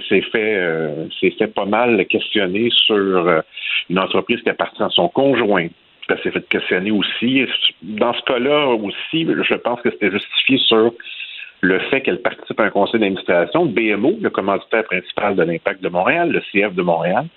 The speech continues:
avec deux cent mille de rémunération au plus d'Hydro-Québec. Donc, il y a beaucoup de questions qui se posaient, mais c'est quelqu'un qui est très apprécié dans le domaine énergétique, dans le domaine des affaires. C'est la première femme à la tête d'Hydro-Québec. Il y a beaucoup de fierté, puis c'est une femme compétente. C'est pas ça qui est en jeu.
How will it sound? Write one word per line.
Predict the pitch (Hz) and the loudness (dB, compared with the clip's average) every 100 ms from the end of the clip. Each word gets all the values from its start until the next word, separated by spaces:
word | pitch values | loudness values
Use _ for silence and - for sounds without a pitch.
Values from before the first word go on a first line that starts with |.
| - - - - - _ _ - | -20 -6 -4 -4 -8 _ _ -2
avec | 92 82 | -2 0
deux | 98 117 | 0 2
cent | 120 101 | 0 0
mille | 113 123 | 0 0
de | 98 | -2
rémunération | 98 95 92 90 - 135 | -2 -2 0 0 -2 -6
au | 107 | -2
plus | 117 | -2
d'Hydro-Québec. | 92 92 85 82 - - | 0 0 0 -2 -2 -4
Donc, | 104 | -2
il | |
y | 139 | 0
a | |
beaucoup | 165 | 0
de | 240 | 0
questions | 139 - 208 | 0 0 -2
qui | - | -2
se | - | 0
posaient, | 127 110 196 | 2 2 0
mais | 202 - | 0 0
c'est | 156 | -2
quelqu'un | 160 - | -2 -4
qui | - | -2
est | - | -2
très | - - 170 113 | -2 -2 0 0
apprécié | - 98 - - 127 | 0 -4 -4 -6 -2
dans | 107 | -2
le | 85 | 0
domaine | 87 95 | -2 0
énergétique, | 95 87 82 - - 107 110 | 0 -2 -2 -4 0 -2 0
dans | 87 | -2
le | |
domaine | 82 82 92 | 0 0 -2
des | 90 | 0
affaires. | 80 - 87 90 127 - - - | 0 0 0 0 -4 -8 -18 -6
C'est | - | -4
la | - | -2
première | 123 123 85 | -2 -2 -2
femme | 123 120 | -2 0
à | 95 | 2
la | 82 | 2
tête | 101 95 | 0 0
d'Hydro-Québec. | 85 80 80 85 82 - - - - - | 0 0 0 0 0 -2 -8 -18 -14 -6
Il | |
y | 104 | -4
a | |
beaucoup | 107 - | -2 -2
de | - | 0
fierté, | 127 117 - 185 | 0 -2 -2 -4
puis | - | -2
c'est | 135 | -2
une | |
femme | 190 202 | -2 -2
compétente. | - - 95 - - - | -2 0 -2 -2 -6 -8
C'est | - | -2
pas | 127 | 0
ça | 160 | 0
qui | 127 | 0
est | - | 0
en | 87 78 | -2 -2
jeu. | 76 | -6